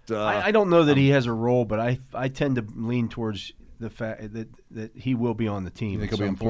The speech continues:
Speaker 2: or
Speaker 3: employed by the
Speaker 2: fashion.
Speaker 3: Steelers this year?
Speaker 2: But I don't
Speaker 1: Yeah.
Speaker 2: know. I, I don't know on every Sunday, you know, if everybody's healthy, he has a role.
Speaker 3: I really hope he doesn't line up in the backfield ever again.
Speaker 2: That's a pretty bad role.
Speaker 3: <laughs>
Speaker 2: Yeah.
Speaker 3: That's not his role.
Speaker 2: That's not his role. They've got other guys who are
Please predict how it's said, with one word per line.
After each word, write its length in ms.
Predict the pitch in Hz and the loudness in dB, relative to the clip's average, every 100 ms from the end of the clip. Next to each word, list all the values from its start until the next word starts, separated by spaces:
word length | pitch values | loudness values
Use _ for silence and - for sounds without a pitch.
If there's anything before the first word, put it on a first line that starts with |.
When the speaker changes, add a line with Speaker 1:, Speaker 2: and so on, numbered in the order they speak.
| 113 | 2
Speaker 2:
or 40 | |
Speaker 3:
employed 80 | 98 | 2
by 80 | 104 | 0
the 40 | |
Speaker 2:
fashion. 240 | 95 - 104 | 0 -4 -4
Speaker 3:
Steelers 200 | 90 80 | -4 -8
this 160 | 80 - | -12 -10
year? 200 | 76 78 - - | -12 -12 -16 -4
Speaker 2:
But 100 | 120 | 0
I 80 | 123 | 2
don't 180 | 131 131 | 2 2
Speaker 1:
Yeah. 40 | |
Speaker 2:
know. 320 | 127 120 117 113 | 2 2 0 0
I, 300 | 123 135 131 | -2 0 0
I 40 | |
don't 140 | 143 | 2
know 180 | 131 131 | 4 4
on 100 | 120 | 4
every 220 | 120 117 107 | 2 0 -2
Sunday, 460 | - 123 113 104 104 | 0 0 0 0 -2
you 180 | 107 110 | -4 -4
know, 120 | 98 | -4
if 100 | 98 | -2
everybody's 500 | 120 120 110 107 92 | -2 -2 -2 -4 -2
healthy, 320 | 120 110 107 95 | -2 -2 -2 -4
he 160 | 110 | -2
has 220 | 104 107 | 0 -2
a 60 | 95 | -4
role. 380 | 95 104 80 - _ - - - | -6 -6 -8 -12 _ -20 -20 -10
Speaker 3:
I 100 | 95 | -4
really 260 | 135 135 113 | -2 0 2
hope 200 | 117 113 | 2 2
he 60 | 107 | 0
doesn't 220 | 95 92 | -2 -2
line 180 | 90 90 | -2 -2
up 80 | |
in 60 | 87 | -6
the 60 | 82 | -6
backfield 500 | 80 80 87 78 80 | -6 -6 -8 -8 -8
ever 200 | 78 73 | -8 -10
again. 360 | 73 71 69 - - - | -12 -14 -14 -18 -20 -14
Speaker 2:
That's 260 | 113 120 - | -4 -4 -4
a 60 | 107 | -8
pretty 220 | 123 110 | -6 -4
bad 280 | 98 101 92 | -4 -6 -6
role. 240 | 95 90 | -4 0
Speaker 3:
<laughs> 200 | - 190 | 2 4
Speaker 2:
Yeah. 300 | 208 - 226 202 | 4 4 2 2
Speaker 3:
That's 380 | 160 123 127 - | -2 -2 -2 -4
not 280 | - 95 - | -2 -2 -4
his 180 | 95 80 | -10 -4
role. 60 | |
Speaker 2:
That's 240 | 131 127 127 | -4 -4 -2
not 360 | 131 143 131 - | 2 4 2 -4
his 220 | 117 107 | -10 -6
role. 200 | 110 107 | -4 -2
They've 140 | 113 | -2
got 240 | 117 135 135 | 2 2 2
other 220 | 131 135 127 | 0 2 2
guys 340 | 113 113 104 | 0 -2 -2
who 100 | 113 | -4
are 140 | 101 | -6